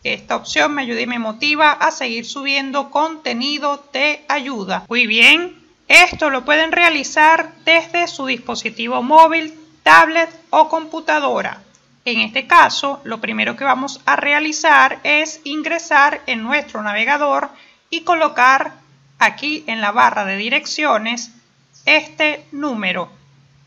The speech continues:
uno nueve dos punto uno seis ocho punto uno punto uno. Y en este caso buscamos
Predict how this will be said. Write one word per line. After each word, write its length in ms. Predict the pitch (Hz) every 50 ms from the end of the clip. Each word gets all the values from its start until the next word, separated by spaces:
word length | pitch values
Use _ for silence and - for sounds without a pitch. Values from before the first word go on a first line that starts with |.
| _ _ _ _ _ _ _ _ _
uno 280 | 277 294 285 294 302
nueve 300 | 294 285 277 247 226 214
dos 480 | 220 254 294 320 330 370 359 - - - _ _ _
punto 680 | - 311 320 339 330 320 330 311 311 320 330 330 - _ _
uno 300 | 277 277 285 294 311 311
seis 420 | 311 - 262 240 226 214 - - -
ocho 600 | - 320 320 320 311 - - 320 311 311 311 - - - _ _ _ _ _ _ _ _
punto 640 | - 311 311 330 320 320 - 330 330 330 320 330 -
uno 500 | 302 302 302 311 311 320 320 320 311 311
punto 640 | - 294 294 311 294 285 302 - 320 311 285 - - -
uno. 480 | 294 269 233 208 196 190 190 190 196 - - _ _ _ _ _ _ _ _
Y 80 | 262
en 120 | 247 233 240
este 240 | 233 - 285 269 -
caso 580 | 320 285 294 285 - - 320 320 330 320 - _ _ _ _ _ _ _ _
buscamos 840 | 226 240 240 - - 370 349 330 294 262 254 277 294 311 - -